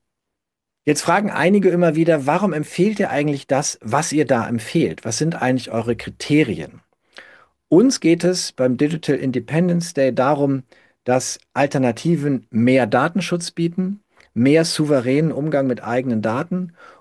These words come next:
und weniger Abhängigkeit und Login, also die feste Bindung, ähm, an die wenigen Monopole und mehr Wahlfreiheit.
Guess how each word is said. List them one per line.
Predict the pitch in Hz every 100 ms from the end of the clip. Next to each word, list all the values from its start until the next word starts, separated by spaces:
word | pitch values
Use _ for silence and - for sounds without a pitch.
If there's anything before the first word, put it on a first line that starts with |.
| -
und | 135 117
weniger | 123 165 196 165
Abhängigkeit | 143 - 151 151 - - 143 135 131 - _ _ _
und | 135 123
Login, | 120 135 - 135 143 190 196 -
also | - 117 113 113 - _
die | 120
feste | - 156 156 135
Bindung, | 117 131 127 123 123 - _ - _ -
ähm, | 117 117 110 110 _
an | 120 127
die | 117 104
wenigen | 135 147 135 123
Monopole | 117 117 110 - 101 110 104 101
und | 110 107
mehr | 110 104 85
Wahlfreiheit. | 85 90 - - 85 85 80 82